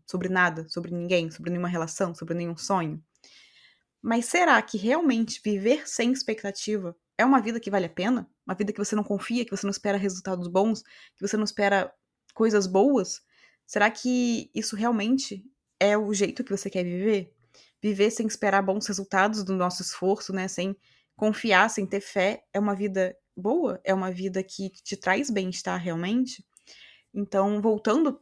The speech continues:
lá no início, se a gente não tem expectativa,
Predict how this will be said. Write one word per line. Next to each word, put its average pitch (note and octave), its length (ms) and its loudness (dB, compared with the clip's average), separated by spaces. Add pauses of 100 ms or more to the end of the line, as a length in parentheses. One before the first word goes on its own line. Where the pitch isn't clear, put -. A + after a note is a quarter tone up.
(120)
lá F#3+ 160 2
no F#3+ 80 2
início, F#3 580 -2 (400)
se - 220 -2
a G#3 80 6
gente A#3+ 380 2
não A#3+ 140 2
tem G#3 300 -4
expectativa, A#3 1080 0